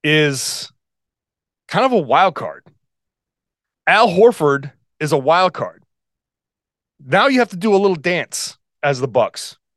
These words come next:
When do you play Brook Lopez? Do you play Brook Lopez? And if you're a team that can, can take an opponent completely out of the thing that's worked all year long,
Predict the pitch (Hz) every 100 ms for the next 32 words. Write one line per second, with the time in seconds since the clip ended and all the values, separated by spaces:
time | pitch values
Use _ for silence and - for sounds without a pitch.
0 | _ 147 190 196 208 190 185 170 160 156
1 | - _ _ _ _ _ - 156 139 117
2 | 101 90 - - _ _ _ _ _ _
3 | _ - 311 339 339 247 180 135 - 135
4 | 113 95 104 - 92 - 85 - - -
5 | _ _ _ _ _ _ 185 208 208 285
6 | 330 - 226 226 226 226 - _ 175 165
7 | 160 147 _ - 170 147 185 202 170 123
8 | 165 165 190 - _ _ _ _ - 196
9 | 151 - 208 254 208 208 165 175 175 147
10 | 135 165 160 127 - 104 143 160 - 127
11 | 139 190 139 123 123 147